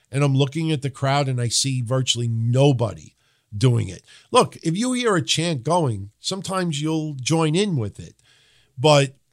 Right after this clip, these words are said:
some of the audio in last week with Marco Stunt was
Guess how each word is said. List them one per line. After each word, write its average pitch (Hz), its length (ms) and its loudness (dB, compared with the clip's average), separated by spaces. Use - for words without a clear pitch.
some 175 320 0
of 185 80 -2
the 180 360 -2
audio 156 420 2
in 135 140 -2
last 143 320 0
week 143 220 -2
with 127 120 -4
Marco 127 380 0
Stunt 117 420 -2
was 104 480 -2